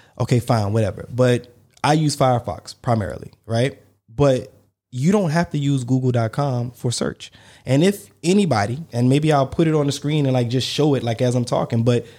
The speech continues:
if you open up your phone, for example, and you go into the settings for Firefox or whatever browser you're using, whatever internet browser, and you go to the section in the settings where it talks about, um, your search engine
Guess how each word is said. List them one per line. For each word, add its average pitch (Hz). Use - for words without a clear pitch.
if 120
you 175
open 170
up 156
your 139
phone, 175
for 123
example, 110
and 123
you 147
go 160
into 156
the 131
settings 151
for 127
Firefox 123
or 123
whatever 180
browser 139
you're 135
using, 123
whatever 139
internet 139
browser, -
and 123
you 147
go 156
to 135
the 120
section 127
in 131
the 123
settings 131
where 120
it 123
talks 123
about, 120
um, 113
your 127
search 131
engine 127